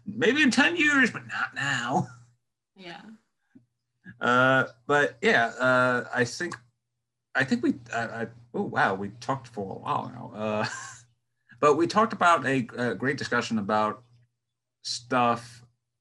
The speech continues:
Speaker 1: about, uh,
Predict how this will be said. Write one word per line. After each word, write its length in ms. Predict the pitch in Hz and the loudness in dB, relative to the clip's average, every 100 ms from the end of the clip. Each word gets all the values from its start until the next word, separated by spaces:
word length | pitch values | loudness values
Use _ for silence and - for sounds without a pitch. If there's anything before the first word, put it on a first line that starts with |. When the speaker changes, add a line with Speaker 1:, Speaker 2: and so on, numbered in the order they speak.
| _ _ _ _ _ - | _ _ _ _ _ -10
Speaker 1:
about, 880 | 101 120 - - 120 117 113 - - - _ _ _ _ _ _ _ _ _ | -10 -10 -10 -2 2 2 0 -4 -16 -20 _ _ _ _ _ _ _ _ _
uh, 200 | 113 113 | -6 -4